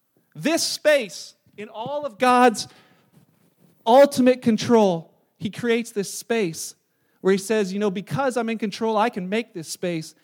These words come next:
I can allow this space that where the decisions that you make result in consequences, both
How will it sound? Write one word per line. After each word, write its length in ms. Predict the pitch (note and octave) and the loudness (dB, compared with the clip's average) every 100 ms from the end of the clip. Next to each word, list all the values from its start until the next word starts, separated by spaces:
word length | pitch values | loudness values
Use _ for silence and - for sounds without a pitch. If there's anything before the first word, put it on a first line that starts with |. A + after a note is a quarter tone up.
| _ - | _ -2
I 140 | G3 | 0
can 140 | B3+ A#3+ | 0 -2
allow 280 | A3+ A3 A3+ | 0 0 0
this 180 | G#3+ | -2
space 340 | - A#3 G#3 G3+ | -4 -4 -4 -4
that 100 | F#3+ | -6
where 100 | G3 | -4
the 80 | F#3 | -4
decisions 480 | F3 - A3+ G#3+ | -6 -10 -12 -8
that 100 | E3+ | -6
you 340 | D#3+ C#3+ A#3 B3 | -6 -4 -2 -2
make 320 | G#3+ E3 - _ _ _ - | -2 -4 -8 _ _ _ -2
result 520 | G3 F3 A#3+ A#3 A3+ | -2 2 0 0 -4
in 80 | G3 | -6
consequences, 800 | - A3+ A3 G#3 G#3 F#3 F#3 E3 | -6 -8 -8 -10 -8 -8 -8 -4
both 280 | G3+ G3+ | -2 -4